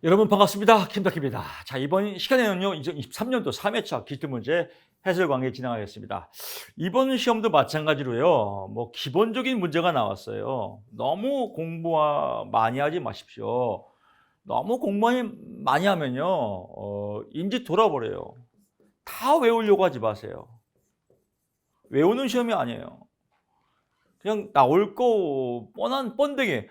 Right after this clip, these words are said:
합격 선물에서 제가 올려드리는 거, 그냥 나-, 오는 거, 외울 거 외우고, 나머지 인문학적 문제는 타당도 있게 글짓기 하고, 어,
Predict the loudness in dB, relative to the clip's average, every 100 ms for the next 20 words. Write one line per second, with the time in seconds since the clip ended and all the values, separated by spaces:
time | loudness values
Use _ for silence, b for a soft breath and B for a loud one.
0 | B -8 -6 -4 -4 -2 -2 0 2 2
1 | 4 4 4 4 4 2 -2 0 0 2
2 | 0 0 -6 -4 0 0 0 2 2 4
3 | 6 4 4 2 2 2 0 -6 -8 -10
4 | _ _ b b b 2 4 4 0 -2
5 | -2 2 2 2 -2 -2 -6 -4 -4 -6
6 | -8 -4 -4 -4 -6 -8 -4 -2 -4 -4
7 | -4 -4 -8 -16 -18 -20 -20